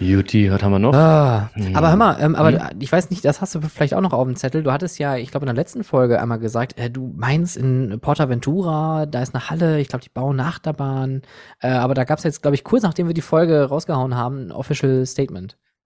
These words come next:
Speaker 1: Ah ja, okay, na gut.
Speaker 2: Ach, hast du gar nicht mehr ge-, hast du gar nicht mehr
Speaker 1: Nee,
Speaker 2: geschaut?
Speaker 1: hab ich nicht,
Speaker 2: Also,
Speaker 1: hab ich nicht
Speaker 2: ja,
Speaker 1: mitgekriegt.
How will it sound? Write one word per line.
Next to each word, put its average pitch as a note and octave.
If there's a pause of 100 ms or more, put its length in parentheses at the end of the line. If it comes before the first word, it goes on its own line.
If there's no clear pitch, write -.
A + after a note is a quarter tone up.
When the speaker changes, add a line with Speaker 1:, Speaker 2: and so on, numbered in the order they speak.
(460)
Speaker 1:
Ah D#3
ja, B2 (140)
okay, D#3 (160)
na E3+
gut. D#3
Speaker 2:
Ach, -
hast F3
du E3+
gar E3
nicht E3
mehr G#3
ge-, G#3
hast C#3+
du F3
gar E3+
nicht B3
mehr D#3
Speaker 1:
Nee, D#3
Speaker 2:
geschaut? -
Speaker 1:
hab B2+
ich B2
nicht, A#2+
Speaker 2:
Also, G#3+
Speaker 1:
hab G#3+
ich - (100)
nicht - (120)
Speaker 2:
ja, A3
Speaker 1:
mitgekriegt. G#3